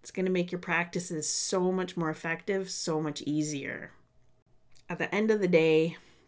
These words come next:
deep transformation and manifesting, it's a whole body thing, meaning your conscious mind, your subconscious, and all of your energetic systems all need to be on board.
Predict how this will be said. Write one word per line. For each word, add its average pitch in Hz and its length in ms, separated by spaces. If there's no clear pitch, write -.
deep 208 200
transformation 170 1080
and 156 240
manifesting, 147 1040
it's 175 120
a 196 60
whole 202 180
body 147 300
thing, 131 320
meaning 160 420
your 143 120
conscious 190 420
mind, 160 220
your 151 60
subconscious, 151 640
and 143 240
all 165 460
of 185 80
your 185 160
energetic 165 460
systems 139 760
all 160 400
need 151 220
to 156 60
be 143 160
on 139 180
board. 127 340